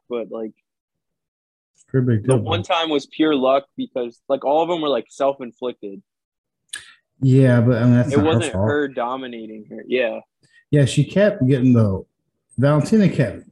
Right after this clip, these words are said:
Speaker 2: the, those, those head and arm judo throws. She kept throwing
Speaker 1: Yeah.
Speaker 2: her, and then Santos would just hang on and come around to the back.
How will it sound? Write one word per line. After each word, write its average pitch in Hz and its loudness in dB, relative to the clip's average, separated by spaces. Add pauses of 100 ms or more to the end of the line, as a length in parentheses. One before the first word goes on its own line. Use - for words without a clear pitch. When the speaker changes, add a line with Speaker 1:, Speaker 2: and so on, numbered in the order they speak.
(100)
Speaker 2:
the, 120 -4
those, 117 2
those 117 2
head 143 2
and 123 6
arm 117 6
judo 110 4
throws. 90 -8
She - -10
kept 107 -4
throwing 120 6
Speaker 1:
Yeah. 95 2
Speaker 2:
her, 101 -2 (480)
and 123 6
then 107 4 (300)
Santos 135 0
would 110 2
just 101 -2
hang 120 4
on 98 2
and 101 0
come 110 2
around 101 0
to - -20
the 92 -12
back. 92 -8